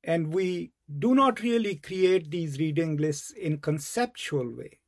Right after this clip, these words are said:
right? Especially of primary works. The theory, of course, is conceptual. So that means we are kind of, we are f-,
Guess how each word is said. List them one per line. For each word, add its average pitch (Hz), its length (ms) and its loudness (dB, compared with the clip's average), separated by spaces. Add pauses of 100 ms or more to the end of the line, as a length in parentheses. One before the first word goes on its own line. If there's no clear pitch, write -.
(200)
right? 151 300 -6
Especially 196 540 2
of 151 220 0
primary 156 560 0
works. - 400 -14
The 147 120 -6
theory, 180 440 2
of 139 180 -4
course, 131 380 -6
is 131 180 -8
conceptual. 139 760 -12 (1000)
So - 160 0
that 202 260 6
means 208 220 0
we 208 120 4
are 196 60 4
kind 214 320 2
of, 165 160 2
we 190 100 4
are 175 40 6
f-, - 340 -10